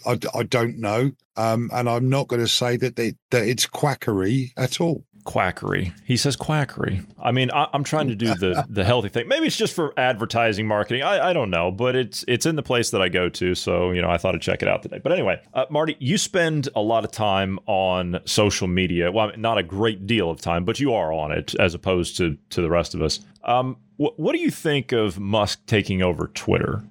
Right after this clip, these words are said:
Speaker 2: Wh-, what's been your, your
Speaker 1: Um,
Speaker 2: I mean, we're about a year into this now almost. So what's your take on, on him taking over Twitter? Uh, what do you think about the job he's done thus far?
Speaker 1: I've only got a very small view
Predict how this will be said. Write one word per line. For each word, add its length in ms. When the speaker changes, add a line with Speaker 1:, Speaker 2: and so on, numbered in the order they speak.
Speaker 2:
Wh-, 200
what's 160
been 200
your, 240
your 140
Speaker 1:
Um, 240
Speaker 2:
I 40
mean, 140
we're 140
about 180
a 60
year 220
into 200
this 220
now 220
almost. 440
So 300
what's 320
your 160
take 380
on, 280
on 140
him 220
taking 400
over 240
Twitter? 400
Uh, 120
what 140
do 80
you 60
think 180
about 240
the 80
job 220
he's 100
done 200
thus 200
far? 300
Speaker 1:
I've 280
only 260
got 420
a 80
very 360
small 760
view 560